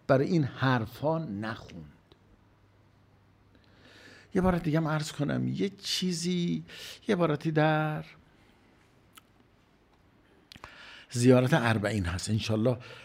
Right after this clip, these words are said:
همتون موفق بشین به زیارت اربعین. و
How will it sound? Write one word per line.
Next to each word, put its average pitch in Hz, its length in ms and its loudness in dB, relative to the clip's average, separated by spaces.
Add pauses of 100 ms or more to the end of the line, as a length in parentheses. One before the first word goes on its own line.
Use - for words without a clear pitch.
(100)
همتون 131 380 -2
موفق 104 600 -2
بشین 127 300 -6
به 123 100 -4
زیارت 127 340 -4
اربعین. 135 540 0 (580)
و 156 360 0